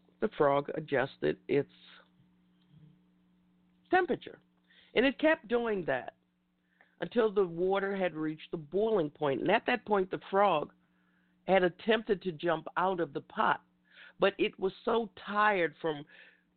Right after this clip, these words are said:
adjusting and making all these adjustments over and over again, it couldn't do it,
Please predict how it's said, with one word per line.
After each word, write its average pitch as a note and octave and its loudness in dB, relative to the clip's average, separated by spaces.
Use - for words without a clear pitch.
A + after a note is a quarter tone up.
adjusting D3+ -2
and D#3+ -6
making F#3+ -2
all A3+ 0
these A3 -4
adjustments E3 0
over F#3 2
and E3 -2
over F#3 0
again, C#3+ -4
it - -8
couldn't E3+ 0
do D3+ 0
it, C3 -6